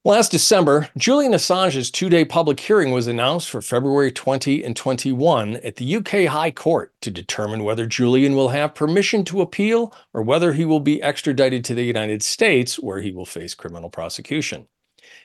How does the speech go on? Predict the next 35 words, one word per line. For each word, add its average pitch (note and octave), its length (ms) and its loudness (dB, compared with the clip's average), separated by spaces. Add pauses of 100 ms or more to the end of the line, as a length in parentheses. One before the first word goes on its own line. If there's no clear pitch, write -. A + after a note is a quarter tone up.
T B2+ 160 0
N B2 80 0
T C3+ 160 2
will A#2+ 140 0
be A2 160 0
at D3+ 200 0
the C#3 80 -2
Royal G#2 300 -2
Courts G2 340 -10
of F2+ 80 -14
Justice, G#2 460 -6
broadcasting - 720 -8
and F#2+ 120 -12
covering G2 360 -10
the F#2+ 140 -12
entire G2+ 400 -8
two C#3 220 -2
days D3 360 0
if F2+ 160 -14
required. - 500 -16 (480)
Then A3 200 4
T A3+ 200 4
N F3+ 60 4
T F#3 180 2
will D3+ 140 4
broadcast C3+ 600 0
from F2+ 160 -12
various B2+ 440 0
locations G#2+ 640 -4
throughout F#2+ 360 -10
London A2+ 400 0 (320)
to F3 80 4
get A#3 220 2
citizen G3+ 440 2
commentary. E2+ 640 -10